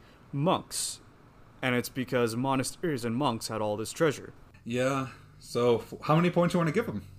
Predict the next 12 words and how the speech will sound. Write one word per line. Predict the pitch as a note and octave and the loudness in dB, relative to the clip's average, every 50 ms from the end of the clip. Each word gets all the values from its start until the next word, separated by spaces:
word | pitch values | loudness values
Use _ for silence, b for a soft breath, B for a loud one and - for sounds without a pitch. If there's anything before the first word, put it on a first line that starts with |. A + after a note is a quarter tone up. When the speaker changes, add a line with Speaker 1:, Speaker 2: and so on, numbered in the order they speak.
| - - - _ - - | -20 -20 -20 _ -2 2
Speaker 1:
Well, | C#3+ C#3+ C3+ | 2 4 4
what | D3+ D3 C#3+ | 4 2 2
is | C3 C#3+ | 0 2
it | C3+ | 0
out | B2+ B2+ | 0 0
of? | C3 B2 - - - - - - - - - | 0 -2 -6 -12 -20 -20 -20 -20 -20 -12 -4
Speaker 2:
Ten. | - B2+ G2+ F2+ E2+ - - - - - - | -2 -2 -2 -2 -8 -12 -14 -18 -6 4 6
Speaker 1:
Okay, | F#3 F3+ - - D#3+ C3+ B2 A#2 A#2 | 6 6 8 6 6 6 8 6 4
so | A2 - - - - - E3 D3 C#3+ C#3 C#3 C3+ C3 C3 C3 B2+ B2+ B2+ B2+ B2+ B2+ B2 B2+ B2+ B2 B2 B2+ C3 | 2 2 2 4 4 4 6 8 8 8 8 8 8 8 8 8 6 4 4 2 2 0 0 0 -2 -2 -4 -2
he | C#3 C#3 | -4 -4
did | B2 C#3 D#3 D#3+ | 2 2 2 2
raids, | D3+ B2+ C3 B2 A#2+ A#2+ C#3 C#3+ - - - | 2 4 4 4 4 4 2 0 -2 -4 -4